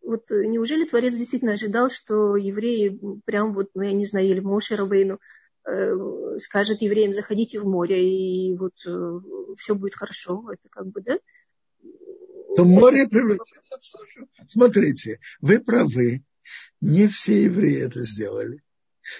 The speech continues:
Speaker 2: <laughs> На уроке вчера я привёл, э, удивительный и очень интересный комментарий Агро из Вильны, который сопоставляет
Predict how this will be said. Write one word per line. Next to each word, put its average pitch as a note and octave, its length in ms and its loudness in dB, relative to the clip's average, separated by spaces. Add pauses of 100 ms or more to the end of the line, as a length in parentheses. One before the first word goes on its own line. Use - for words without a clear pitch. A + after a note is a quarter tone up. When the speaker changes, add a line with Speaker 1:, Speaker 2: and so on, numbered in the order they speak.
(260)
Speaker 2:
<laughs> C#3 140 0 (240)
На B3 140 6
уроке E3 500 6
вчера D3 720 -4 (240)
я D#3 160 0
привёл, C#3+ 840 2 (440)
э, A#2 500 -8 (460)
удивительный D3+ 1000 4
и D3+ 40 4
очень E3 340 2
интересный D3 720 2
комментарий C3+ 880 0 (120)
Агро B2+ 360 2
из A2+ 200 0
Вильны, A2 440 -4 (1120)
который D#3+ 500 2
сопоставляет D3 1080 -2